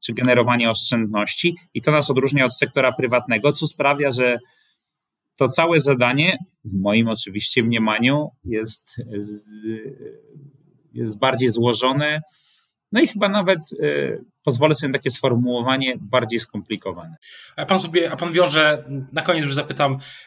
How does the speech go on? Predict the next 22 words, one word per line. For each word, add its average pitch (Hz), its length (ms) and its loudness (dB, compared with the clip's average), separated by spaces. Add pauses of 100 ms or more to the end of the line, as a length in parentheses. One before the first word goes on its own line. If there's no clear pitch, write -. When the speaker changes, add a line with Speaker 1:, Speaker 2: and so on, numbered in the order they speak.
Speaker 2:
wiąże 156 240 -2
pan 156 160 -2
swoją 156 180 -2
przyszłość - 560 -4
z 135 380 -2
samorządem? 147 480 0
Myśli 156 220 -4
pan 147 140 -4
o 135 40 -2
sobie, 131 480 0 (480)
e, 120 220 -10 (280)
że 120 140 -12
w - 60 -16
kolejnych 143 300 0
kadencjach 139 400 -2
też 135 160 -4
będzie 131 280 -2
pan 127 520 -2
w, 123 120 -12
w, 123 400 -6
w, 123 680 -10
w, - 20 -10